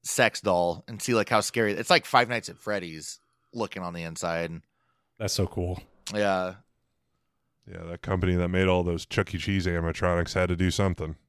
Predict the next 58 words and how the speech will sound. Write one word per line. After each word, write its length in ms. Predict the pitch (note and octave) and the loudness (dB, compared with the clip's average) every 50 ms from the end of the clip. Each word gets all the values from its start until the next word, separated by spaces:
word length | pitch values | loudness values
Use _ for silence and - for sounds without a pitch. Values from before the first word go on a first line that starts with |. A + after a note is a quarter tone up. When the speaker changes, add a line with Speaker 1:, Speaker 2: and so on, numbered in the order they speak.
| _ _ _ B2+ | _ _ _ 0
Speaker 1:
Yeah. 400 | C3+ C3 A#2+ A#2 A2+ A2 A2 - - _ _ _ | 4 4 6 6 4 4 0 -4 -10 _ _ _
Speaker 2:
Yeah. 200 | G2 F2+ F#2 F2 - - _ _ _ _ _ _ _ _ _ _ _ _ _ | -8 -6 -6 -6 -8 -12 _ _ _ _ _ _ _ _ _ _ _ _ _
Speaker 1:
'Cause 60 | - | -2
Speaker 2:
Was 80 | - A#2 | 4 6
Speaker 1:
there's 140 | F#3+ F#3+ - | 6 8 10
Speaker 2:
that 160 | C4+ A#3+ E3+ | 10 10 10
Speaker 1:
no 100 | E3 C#3+ | 10 8
more 180 | C3+ A#2+ A#2 G#2 | 6 4 2 0
Chuck 260 | - F3 E3 - - | 2 0 0 0 -2
E. 60 | A#2+ | -6
Cheese 260 | - - G3+ A3 F3+ | -4 -2 0 0 0
animatronics 560 | C3 G#2 G2 G2 F#2+ - G#2+ G2+ G2 F#2+ - G2+ | 0 0 -2 -4 -4 -2 0 0 0 -2 -2 -6
at 60 | - | -4
Chuck 200 | - A2+ G#2 - | -2 -2 -2 -2
E. 60 | F#2+ | -6
Cheese, 280 | - - B2 A2 F2+ E2+ | -6 -4 -4 -2 0 0
right? 280 | F#2+ G2 G#2+ A2 G2+ | 2 2 2 0 -2
They're 140 | G#2+ G#2 G#2+ | 0 2 2
all 180 | G#2 G2 F#2+ F#2+ | 4 4 2 0
gone. 460 | E2+ F#2+ G2 G2 G#2 A#2 B2 B2 B2+ - _ _ _ _ _ _ _ _ _ - - | -2 -2 -2 0 0 -2 -2 -6 -10 -12 _ _ _ _ _ _ _ _ _ -10 -8
Speaker 3:
Uh, 60 | E2+ D2+ | -8 -6
I 140 | D2 D2 E2+ | -6 -4 -4
don't 100 | F2+ E2 | -4 -4
know. 140 | E2 E2 E2 | -4 -4 -4
I 60 | E2 | -4
haven't 160 | F2 F2 F2 | -4 -2 -2
been 120 | F2 F2 E2+ | -2 0 0
in 140 | F2 F2 F2+ | 0 0 0
one 120 | F2+ F2+ | 0 0
of 80 | F#2 F#2 | 0 0
those 280 | F#2+ F#2+ G2 F#2 F2+ | 0 0 0 0 -2
in 40 | F2 | -4
a 20 | E2 E2 E2+ | -6 -4 -4
long 500 | F#2+ G2+ G2+ G#2 G#2 G#2 G#2 G#2 G#2 G#2 | -2 -2 -2 0 0 0 -2 -2 -4 -6
time. 520 | - A2 G2 F2+ F2 E2+ E2 E2+ E2+ D2+ - _ _ _ - | -6 -6 -6 -6 -6 -8 -10 -12 -14 -18 -20 _ _ _ 2
Speaker 1:
I 100 | D#3 F#3 | 4 4
haven't 200 | F#3 E3 D3 C3 | 4 4 2 0
either, 200 | A#2+ - F#2 F#2+ | 2 2 4 4
Speaker 2:
Yeah. 60 | F#2 | 6
Speaker 1:
but 40 | A#2 | 4
I'm 120 | A2+ A2 | 4 2
pretty 180 | - - D#3+ D3+ | 2 2 2 4
sure 200 | C3 - - D3 | 4 4 4 4
I 80 | B2+ A2+ | 4 4
saw, 280 | G#2+ - B2+ A#2 A2+ G#2+ | 2 4 4 6 6 6
like, 240 | G#2+ G#2 G2+ - - | 6 4 2 2 2
a, 540 | G#2+ G2+ F#2+ F#2+ F#2 F2+ F2+ F2 F2 F2 - - | 2 2 4 4 2 2 2 0 0 -2 -4 -4
like, 160 | - A#2+ F#2+ | -4 -2 -2
a 60 | F#2+ F2+ | -2 -4
clickbait 520 | - - - A2 G2 - - G#2+ F#2+ F2+ | -4 -2 -2 -2 -2 0 0 0 2 2
article 600 | F#2 F2+ F2+ F2+ - - F2+ F2 F2 F2+ - - | 2 2 0 0 -2 -2 -2 -2 -2 -4 -6 -4
that 140 | - G#2 F#2 | -4 -4 -2
said, 240 | - - G#2+ G2+ F#2 | 0 0 0 2 2
like, 220 | G2+ G2 F#2+ F#2 | 2 2 2 0
the, 460 | - A2 - G#2 A2+ A#2 A2+ G#2+ G2+ F2+ | -2 -6 -6 -2 2 2 4 4 4 4
all 180 | - B2 C3+ C3 | 6 6 6 6
the 100 | C3 A#2 | 4 2
d-, 120 | A2 | 0